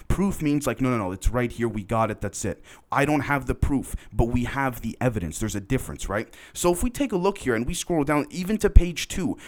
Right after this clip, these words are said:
what we're gonna see is that coincidentally, holograms and fusion energy are used inside of the anti-gravity patents. They're hiding the most significant objects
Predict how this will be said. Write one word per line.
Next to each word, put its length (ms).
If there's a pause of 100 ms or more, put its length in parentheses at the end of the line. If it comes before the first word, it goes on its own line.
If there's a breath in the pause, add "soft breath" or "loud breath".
what 180
we're 120
gonna 180
see 380 (120 loud breath)
is 140
that 160
coincidentally, 760 (160 loud breath)
holograms 720
and 100
fusion 380
energy 420 (220 loud breath)
are 100
used 600 (260 soft breath)
inside 420
of 120
the 100
anti-gravity 680
patents. 500 (180 loud breath)
They're 220
hiding 800 (280 soft breath)
the 140
most 420 (120)
significant 880
objects 680